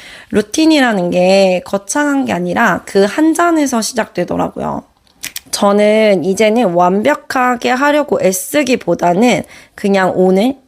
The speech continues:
내가 할 수 있는 루틴 하나만 지키려고 합니다. 그게 물 한 잔이든 유산균 하나든 짧은 산책이든 괜찮아요. 이 영상을 보고 "그래, 나도 오늘 뭐 하나는 좀 해보자."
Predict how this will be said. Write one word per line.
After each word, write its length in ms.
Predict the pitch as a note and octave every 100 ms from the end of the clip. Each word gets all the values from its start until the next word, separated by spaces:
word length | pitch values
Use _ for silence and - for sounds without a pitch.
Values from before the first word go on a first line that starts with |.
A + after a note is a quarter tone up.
| -
내가 320 | C4 C#4 C4
할 180 | D4 D#4+
수 240 | - D4
있는 300 | C#4 C4+ A3+
루틴 420 | F3 F3+ - D4
하나만 480 | D4+ D4 A3 A#3+ F4+
지키려고 440 | - - A#3+ G3 F3+
합니다. 500 | A3 B3+ F#3+ D3+ - - - - -
그게 300 | - G3 G3
물 200 | F3+ G3
한 180 | A3+ A#3
잔이든 720 | G#3+ G3+ F#3+ F3+ B3 C#4 C4+
유산균 520 | F3+ F3+ A3 G#3 G3 F3+
하나든 760 | G#3 B3 C4 B3+ C4+ C#4 C#4
짧은 400 | C4+ D4+ D#4+ F#4
산책이든 920 | D#4 C4 A#3 B3 B3 A#3 A#3 A3 G#3 F#3 - - -
괜찮아요. 640 | B3+ C4+ - F4+ B3+ - - - - -
이 100 | A3
영상을 420 | C4 D#4+ D#4+ C#4+ B3+
보고 460 | G3+ - C4+ G#3+
"그래, 220 | - G3+ F#3+
나도 460 | F3 F#3 C4+ G3
오늘 220 | F3+ A3+
뭐 260 | G3+ F3+ A3+
하나는 360 | D#4+ F4 D4+ A3+
좀 220 | - F#3+
해보자." 540 | B3+ A#3+ A3 D#3+ D#3+